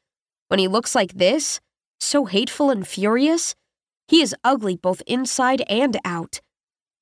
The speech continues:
Aramovsky breathes out a sigh of amazement and delight. "The door opens for me because I am chosen.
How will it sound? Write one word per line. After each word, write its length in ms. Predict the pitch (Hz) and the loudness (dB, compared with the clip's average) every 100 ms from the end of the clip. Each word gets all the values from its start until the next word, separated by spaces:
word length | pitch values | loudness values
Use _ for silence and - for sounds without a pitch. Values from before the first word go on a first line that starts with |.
| _ - | _ 2
Aramovsky 800 | 269 262 233 262 240 - 202 175 | 4 4 4 2 0 -6 -8 -4
breathes 420 | 240 262 233 180 - | -2 -2 -2 -4 -2
out 200 | 233 220 | 0 0
a 80 | |
sigh 300 | 185 - 220 | -2 0 0
of 160 | 226 185 | 0 -2
amazement 640 | 185 180 202 226 240 262 | -2 0 -2 -2 -2 -2
and 160 | - 185 | -2 -4
delight. 560 | 180 180 214 185 - - _ _ _ _ _ _ _ - | -2 0 0 -2 -8 -20 _ _ _ _ _ _ _ -4
"The 60 | |
door 280 | 185 196 196 | 0 2 2
opens 400 | - 320 269 214 | 2 0 2 0
for 100 | - | 0
me 260 | 220 302 311 | 4 6 6
because 360 | 285 277 226 214 | 6 2 2 2
I 80 | |
am 160 | 202 196 | 0 -2
chosen. 580 | - 214 170 160 196 | -2 0 0 -4 -10